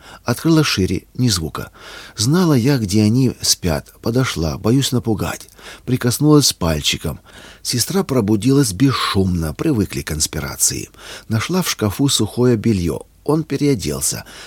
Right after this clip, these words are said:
Слава богу, мы даже не заболели. Это чудо.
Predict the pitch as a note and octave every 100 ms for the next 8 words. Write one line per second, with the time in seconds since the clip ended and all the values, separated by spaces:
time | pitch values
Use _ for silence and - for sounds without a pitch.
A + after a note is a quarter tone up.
0 | - - B2+ A2 G2+ C#3 D3+ C3 A#2+ A2
1 | G2 B2 A#2+ G#2+ G2+ G#2+ A2+ G2+ D2 D2
2 | - A2 A2 - D2+ B1+ -